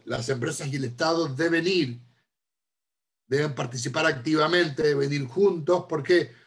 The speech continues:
Porque en algún momento el Estado deberá ser ente de regulación, de normativa, de reglamentos, etcétera. Entonces, es bueno que participe activamente desde el comienzo.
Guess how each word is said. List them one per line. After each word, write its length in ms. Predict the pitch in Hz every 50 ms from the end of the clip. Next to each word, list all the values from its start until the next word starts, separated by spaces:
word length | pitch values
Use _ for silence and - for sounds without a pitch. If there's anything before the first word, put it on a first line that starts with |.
| _ _ _ _
Porque 360 | - 151 143 127 117 151 151
en 100 | 139 135
algún 240 | 135 135 147 196 202
momento 580 | 208 214 202 214 214 208 202 196 180 185 202
el 80 | 190 180
Estado 440 | 156 - - 185 180 175 180 180 175
deberá 340 | 156 147 147 151 160 165
ser 180 | 139 - 156 156
ente 280 | 160 160 147 - 160 147
de 140 | 139 139
regulación, 960 | 120 113 127 123 117 113 117 117 117 117 - - 160 170 165 143 127 113 - - - _ _ _ _ _ _
de 180 | 123 127 123
normativa, 1120 | 120 120 123 123 123 131 143 139 120 165 165 165 160 160 160 156 160 160 160 160 156 - - _ _ _ _
de 300 | - 107 120 127 127 127
reglamentos, 760 | 117 123 127 120 127 127 135 151 160 156 143 131 123 135 120 120
etcétera. 640 | 120 117 117 - - 160 143 120 135 127 139 131
Entonces, 460 | 120 120 120 135 117 165 147 - - - - _ _ _ _ _ _ _ _
es 160 | _ 120 117 120
bueno 320 | 120 135 143 143 151 143
que 120 | 120 147
participe 580 | 131 117 131 131 120 120 120 117 - 147 135 147
activamente 720 | 127 113 120 135 135 139 139 135 135 139 139 135 120 143
desde 220 | 131 117 104 101 104
el 100 | 101 -
comienzo. 600 | - 104 101 98 85 76 - _ - - -